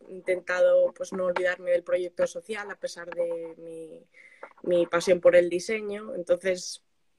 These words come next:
pues bueno, después de haber estudiado diseño en Inglaterra y haber pasado por universidades como San Martin's y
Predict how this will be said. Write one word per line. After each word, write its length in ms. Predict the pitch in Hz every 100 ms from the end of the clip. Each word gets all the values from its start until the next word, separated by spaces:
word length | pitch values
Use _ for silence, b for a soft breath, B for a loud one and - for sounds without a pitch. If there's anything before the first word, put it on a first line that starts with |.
| _
pues 160 | - 170
bueno, 180 | 185 175
después 300 | 175 185 175
de 40 |
haber 160 | 180 175
estudiado 360 | - 190 180
diseño 360 | 185 185 180 180
en 100 | 180
Inglaterra 680 | 180 175 - 190 - 180 180
y 60 |
haber 160 | 170 170
pasado 460 | 175 - 170 170 170
por 320 | 170 170 165
universidades 580 | 175 170 170 - 165 170
como 200 | 175 170
San 160 | 165
Martin's 680 | 165 175 175 175 170 175 175 175
y 260 | 170 165